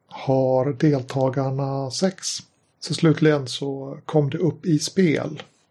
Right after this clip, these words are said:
Det var ju inte, eh, helt, eh, oberört som ämne tidigare.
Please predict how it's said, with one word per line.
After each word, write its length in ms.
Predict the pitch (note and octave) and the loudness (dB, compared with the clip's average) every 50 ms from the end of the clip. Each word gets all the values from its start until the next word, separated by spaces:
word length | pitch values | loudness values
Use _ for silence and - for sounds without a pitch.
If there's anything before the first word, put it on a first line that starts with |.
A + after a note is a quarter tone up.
| _ _ | _ _
Det 140 | - D3+ D3+ | 2 4 4
var 380 | C3 D#3 D3+ D3 C#3+ D3 C#3+ C#3+ | 4 4 2 2 4 2 2 2
ju 240 | C#3+ D3 D3+ D#3+ D#3 | 2 2 2 4 2
inte, 360 | C#3 C3+ - - - E3 D3+ | 2 0 -2 -2 2 4 4
eh, 500 | C#3+ C#3 C3 C3 C3 C3 C3 B2+ B2+ B2+ B2 B2 - - _ _ _ _ _ _ _ _ _ _ _ _ _ - - - | 4 4 2 0 0 -2 -4 -6 -6 -8 -10 -12 -14 -16 _ _ _ _ _ _ _ _ _ _ _ _ _ -16 -2 4
helt, 960 | D#3+ F3+ G3 F#3+ F3+ D#3+ C#3+ B2+ A#2+ A2+ A2 - _ _ - - - - - - - - | 6 6 8 8 8 6 6 4 2 -2 -6 -8 _ _ -12 -8 -8 -8 -8 -8 -8 -6
eh, 460 | C3+ C3 C3 C3 - - - - - | -6 -4 -6 -6 -10 -8 0 4 4
oberört 920 | E3+ D#3 C3+ A#2+ C3+ C3 A2+ D3 C#3 C3 B2+ D3 D3 D#3 C#3 B2 - - | 4 4 4 0 -2 0 2 2 2 4 4 4 4 4 2 0 -2 -4
som 300 | - - - C3 C3 D3 | -4 -2 0 0 0 0
ämne 380 | D#3 C#3+ C3+ A#2+ A#2+ A#2+ B2 B2+ | 0 0 0 2 2 2 2 0
tidigare. 960 | B2 - D#3+ D#3 C#3 B2+ B2 A2+ F#3 F#3+ E3 B2 C3 B2 A#2+ B2 B2+ C3 | 2 4 6 6 6 4 4 4 6 6 6 6 6 4 4 4 2 0